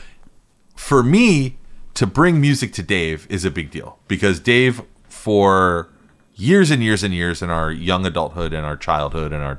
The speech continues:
teenagehood or whatever, um, brought music to me. A lot of the music that I still listen to, uh, was brought to me by Dave and came during a period of time when he was working for Sony,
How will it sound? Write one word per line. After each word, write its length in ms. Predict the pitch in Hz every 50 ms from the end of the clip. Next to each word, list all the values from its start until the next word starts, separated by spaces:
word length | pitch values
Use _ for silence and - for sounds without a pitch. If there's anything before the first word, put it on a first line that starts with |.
| -
teenagehood 540 | - - 87 78 78 73 69 - 78 76 71
or 80 | 71 71
whatever, 400 | 71 71 71 73 69 73 80 - - - - - - - _ _ _ _ -
um, 420 | 85 82 80 76 73 73 69 - _
brought 300 | 87 - 101 95 87 85
music 300 | 92 90 82 78 76 -
to 100 | - 110
me. 240 | 131 160 - - - - -
A 120 | - 82
lot 220 | 87 87 87 87 85
of 60 | 85
the 60 | 90
music 280 | 87 87 85 85 87 82
that 120 | - 80
I 60 | 80
still 400 | - - - - - - 160 170
listen 340 | 139 101 80 - - - 76
to, 140 | - - - - - _ - - _ _ _ _ - - - - _
uh, 420 | 92 87 85 82 80 78 78 - -
was 260 | - 98 92 92 -
brought 320 | - - - 98 87 82 -
to 100 | - 90
me 260 | 82 80 82 85 95 101 - _ -
by 180 | 95 - 82
Dave 340 | 80 73 80 76 78 87 92
and 200 | 90 80 78 73 - - - _ _ _
came 320 | - 92 82 82 82 82
during 360 | - 85 82 80 78 76 80 - _ _ _ _ _ _
a 80 | _ 85
period 220 | - 101 92 82
of 80 | 85 -
time 180 | - 82 80 80
when 80 | 78 80
he 40 |
was 140 | 85 80 76
working 240 | 85 80 76 82 82
for 100 | - -
Sony, 400 | - - 123 123 107 85 76 80